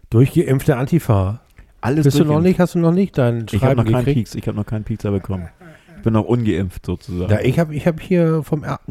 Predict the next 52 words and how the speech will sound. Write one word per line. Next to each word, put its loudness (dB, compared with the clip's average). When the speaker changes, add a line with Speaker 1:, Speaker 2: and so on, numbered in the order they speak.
Speaker 1:
schon 2
im -2
Februar -2
vom -8
Antifa -2
e -8
V, -4
hab, -2
f-, -12
damit 2
wir 4
wieder 2
auf -2
Demos 0
können -2
und -8
so, -8
ist -10
ja -4
klar. -4
Speaker 2:
<laughs> -14
Aber 2
dann 2
muss -2
ich -4
mal, -2
ich -2
hab 0
ja 4
Speaker 1:
Und 6
Speaker 2:
so 0
Speaker 1:
ich -2
Speaker 2:
ein -6
Speaker 1:
krieg 4
vierhundert 2
Euro 4
obendrauf -2
pro 0
Impfung, 0
vierhundert 0
Euro. -2
Speaker 2:
Ach, -6
das -6
heißt, -2
dann -2
muss -2
ich -2
auch -4
mal 0
mein 0
Vitamin 0
B. 2